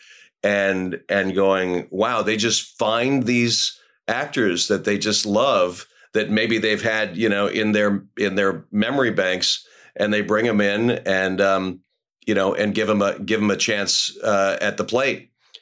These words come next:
And it's, you know, it's, uh, I give 'em, I give those ladies a lot of credit, uh, because they're just, they're just fantastic. And Bosch was like that from beginning to end.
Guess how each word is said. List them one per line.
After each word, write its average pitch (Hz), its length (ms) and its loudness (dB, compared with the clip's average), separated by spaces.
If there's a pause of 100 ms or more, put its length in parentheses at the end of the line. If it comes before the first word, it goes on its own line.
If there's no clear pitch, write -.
(100)
And 98 460 0
it's, - 320 -2
you 113 140 0
know, 92 140 2
it's, - 340 -2
uh, 95 160 2
I 110 120 -2
give 110 200 -2
'em, 104 200 0
I 113 120 -2
give 110 200 -2
those 107 360 0
ladies 98 360 -2
a 92 60 0
lot 92 260 2
of 87 100 -4
credit, 85 380 -2 (440)
uh, 85 540 0
because 85 560 -2
they're 92 180 -2
just, 95 480 -2
they're 95 120 0
just 87 240 -2
fantastic. 87 640 -2
And 82 200 -4
Bosch 101 340 -2
was 82 140 -6
like 87 200 -2
that 85 240 -2
from 82 220 -4
beginning 85 360 -6
to 76 80 -4
end. 78 360 -4